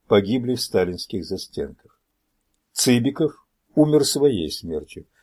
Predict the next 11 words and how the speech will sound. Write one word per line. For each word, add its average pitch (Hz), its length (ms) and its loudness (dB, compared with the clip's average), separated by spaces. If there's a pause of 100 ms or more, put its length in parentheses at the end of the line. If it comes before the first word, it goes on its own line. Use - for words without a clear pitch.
(140)
Рерихи 147 640 6
едва 107 640 0
не 110 160 -2
погибли 95 440 -4
дважды. 90 500 -6 (440)
Первый 107 320 6
раз, 87 220 2
когда 90 280 -2
после 98 300 -6
посещения 98 720 -4
Москвы 95 580 -2